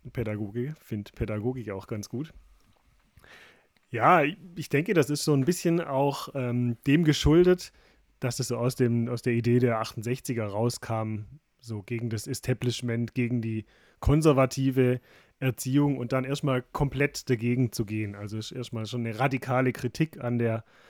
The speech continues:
an der Pädagogik und wie bei allem Radikalen,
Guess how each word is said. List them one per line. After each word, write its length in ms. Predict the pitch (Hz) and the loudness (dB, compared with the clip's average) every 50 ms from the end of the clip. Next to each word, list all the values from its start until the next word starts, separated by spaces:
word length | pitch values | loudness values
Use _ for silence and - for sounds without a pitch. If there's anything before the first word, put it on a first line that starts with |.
| _ _ | _ _
an 160 | - 123 123 120 | -8 -6 -4 -2
der 100 | 123 - | 4 6
Pädagogik 800 | - 131 131 123 120 120 107 120 131 135 151 151 147 - - 151 | 8 8 8 6 2 0 0 0 0 0 0 -4 -4 -6 -10 -10
und 260 | - 127 123 117 120 | -8 -6 -6 -6 -6
wie 100 | 120 123 | -6 -4
bei 200 | 113 131 123 117 | -2 -2 -2 -2
allem 300 | 117 123 143 151 151 143 | 0 2 2 4 4 2
Radikalen, 840 | 131 113 127 127 123 127 120 - - 120 120 123 131 139 135 139 131 | 2 2 0 0 0 -2 -4 -4 -4 -2 0 0 0 0 0 -2 -6